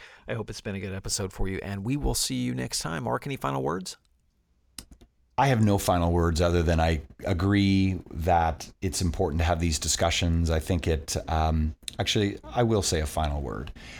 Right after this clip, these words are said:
Speaker 2: I think it, I think what I've learned from this discussion is that uh, with these four models, what we have addressed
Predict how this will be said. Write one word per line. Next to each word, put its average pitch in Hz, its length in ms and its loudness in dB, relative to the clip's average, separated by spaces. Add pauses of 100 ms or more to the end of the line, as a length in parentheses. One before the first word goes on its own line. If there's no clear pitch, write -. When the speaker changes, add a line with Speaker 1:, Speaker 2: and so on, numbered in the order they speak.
(100)
Speaker 2:
I 110 80 2
think 147 240 2
it, - 220 0 (500)
I 120 40 4
think 185 200 2
what 131 240 2
I've 101 280 4
learned 107 380 4
from 98 140 2
this 95 160 4
discussion 113 800 2
is 90 280 0
that 82 420 2 (600)
uh, 76 260 2
with 92 180 2
these 127 260 4
four 117 420 2
models, 90 760 2 (380)
what 110 180 2
we 117 340 4
have 104 520 2
addressed 87 580 0